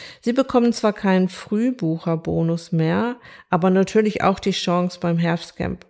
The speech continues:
dabei zu sein. Okay, ich denke, du hast rausgehört, dass ich mich total auf den Start des Herbstcamps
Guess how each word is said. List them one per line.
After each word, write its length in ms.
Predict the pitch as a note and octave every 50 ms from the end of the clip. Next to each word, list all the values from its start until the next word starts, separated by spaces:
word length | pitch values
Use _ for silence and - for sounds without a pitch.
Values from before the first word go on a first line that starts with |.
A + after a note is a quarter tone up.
| _ _ -
dabei 380 | F3 E3+ D#3 E3 D#3+ E3 E3+
zu 180 | E3 E3+ - E3
sein. 420 | D#3 - - - - - - E3+ - _ _ _ _ _ _ _ _ _ _ _ _ _ _ _ _ _ _ _ _ _ -
Okay, 260 | G3 G3 - C4 A#3+
ich 120 | A#3+ -
denke, 500 | - G#3+ A3+ B3 B3 B3+ A#3+ A#3 A#3 A#3
du 220 | G#3 G#3 G3 G3+ G3
hast 460 | G#3+ A3+ A3+ - - - - - - _ _ -
rausgehört, 800 | F3 D#3+ E3+ G3 A#3+ D#4+ - - - F#3+ F3 E3+ D#3+ E3+ F#3 F3+
dass 180 | F3 F3 E3+ -
ich 120 | F#3 F3
mich 160 | E3+ F3+ F#3 -
total 520 | - F#3 F3+ - - A3+ G#3+ A#3 C4 C4
auf 180 | A3+ G#3+ G#3 -
den 140 | - F#3+ F#3
Start 380 | - - - F#3 F#3+ G#3+ A3
des 200 | - F#3 F3+ -
Herbstcamps 760 | F3+ F3 G3 - - - - F3+ E3+ E3+ E3+ E3+ - - -